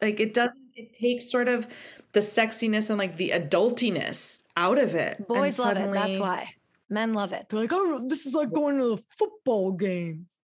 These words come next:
Speaker 2: But it's,
Speaker 1: <laughs>
Speaker 2: it's true. And you know what? As a guest and as a bride,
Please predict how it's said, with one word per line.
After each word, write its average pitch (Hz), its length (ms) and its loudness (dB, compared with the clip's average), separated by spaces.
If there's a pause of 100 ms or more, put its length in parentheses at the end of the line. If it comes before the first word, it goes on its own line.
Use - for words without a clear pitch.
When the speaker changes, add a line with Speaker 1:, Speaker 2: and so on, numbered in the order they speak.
(160)
Speaker 2:
But 269 140 -6
it's, 370 300 0
Speaker 1:
<laughs> - 40 -4
Speaker 2:
it's 262 340 0
true. 339 260 -2
And 294 140 -2
you 311 80 -2
know 339 140 2
what? 330 380 0 (200)
As 233 180 -2
a 262 60 -2
guest 277 540 -4 (220)
and 440 280 -2
as 208 80 -2
a 208 40 0
bride, 190 440 -2